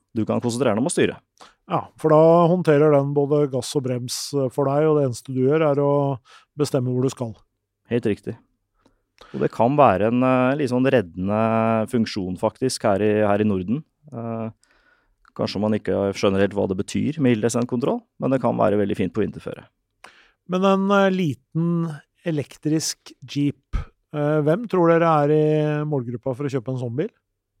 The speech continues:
Speaker 1: Veldig mange. Eh, Jeep, eh, tenker at det er veldig,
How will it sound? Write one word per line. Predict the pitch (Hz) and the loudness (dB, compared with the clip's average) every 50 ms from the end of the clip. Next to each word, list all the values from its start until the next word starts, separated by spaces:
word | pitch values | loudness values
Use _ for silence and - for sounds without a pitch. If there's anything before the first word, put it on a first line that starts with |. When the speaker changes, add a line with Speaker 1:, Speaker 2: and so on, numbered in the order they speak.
| _ _ _ _ _ _ _ _ _ _ _ _ _ _ _ _ _ _ _ _ _ - | _ _ _ _ _ _ _ _ _ _ _ _ _ _ _ _ _ _ _ _ _ -6
Speaker 1:
Veldig | 143 135 123 117 117 | -2 2 4 4 4
mange. | 120 104 95 101 117 131 - _ _ - | 4 4 2 0 -2 -4 -6 _ _ -10
Eh, | - 131 123 123 120 120 120 120 117 120 120 120 117 117 113 101 - - | -6 -4 -2 -2 0 0 0 0 0 0 0 0 0 0 -2 -4 -8 -8
Jeep, | - 107 113 117 - _ _ - - | -4 -2 -2 -2 -4 _ _ -4 0
eh, | 113 113 113 113 110 | 0 2 2 2 2
tenker | - 120 107 87 - 104 | 0 -2 -2 -2 -4 -6
at | 101 - | -4 -2
det | 117 107 | -2 -2
er | 98 98 107 110 | 0 -2 -2 -2
veldig, | 107 107 107 98 101 104 107 104 104 | -2 -2 -2 -2 -2 -2 -2 -4 -6